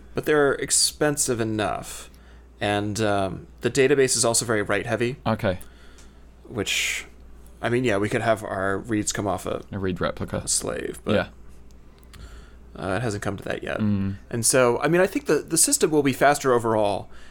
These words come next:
Speaker 1: and it'll scale a lot better. Like, it'll handle sudden bursts of traffic much better. Um,
Speaker 2: Is that a use case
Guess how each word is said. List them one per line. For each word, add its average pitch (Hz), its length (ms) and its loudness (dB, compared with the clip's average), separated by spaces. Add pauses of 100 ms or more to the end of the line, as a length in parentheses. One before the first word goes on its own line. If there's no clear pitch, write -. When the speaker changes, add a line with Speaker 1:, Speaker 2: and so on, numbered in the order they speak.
(200)
Speaker 1:
and 110 260 4
it'll 110 160 0
scale 117 320 4
a 123 40 6
lot 135 200 4
better. 175 380 0 (420)
Like, - 480 -4 (220)
it'll 110 140 -2
handle 110 460 0
sudden 110 380 0
bursts 107 300 0
of 101 60 -8
traffic 107 360 -2
much 110 200 -4
better. 117 320 0 (680)
Um, 90 460 -2
Speaker 2:
Is 117 140 0
that 120 200 2
a 107 60 4
use 98 260 0
case - 420 -2